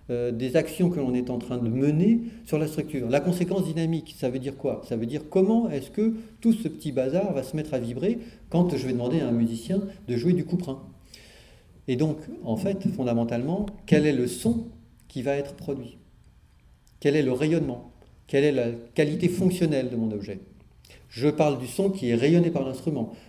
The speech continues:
Je pense que vous avez compris qu'entre le son rayonné et la manière dont on l'entend, il peut y avoir un monde culturel, et que même si nous sommes doués de tous, d'avoir tous les mêmes oreilles,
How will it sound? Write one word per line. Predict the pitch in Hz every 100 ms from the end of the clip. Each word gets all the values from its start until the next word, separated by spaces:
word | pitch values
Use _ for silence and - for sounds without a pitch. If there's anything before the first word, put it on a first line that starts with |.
| -
Je | -
pense | 117 131 127
que | 120
vous | 113
avez | 113 117
compris | 127 - 170 175
qu'entre | 123 117 120
le | 113
son | 113 160 156
rayonné | 151 147 147 147 123
et |
la | 117
manière | 117 131 143 117
dont | 117
on | 117
l'entend, | 110 107 165 180 160
il | 117
peut | 123
y | 117
avoir | 113 135 120
un | 117
monde | 107 110 170 196 - -
culturel, | 113 - 120 117 156 202 - -
et | 117 117
que | 123
même | 131
si | 131 131
nous | 117
sommes | 117 117
doués | 117 135
de | 110
tous, | 113 160 147 - - - 123
d'avoir | 113 123
tous | - 160 -
les |
mêmes | 117 107 113
oreilles, | 110 151 185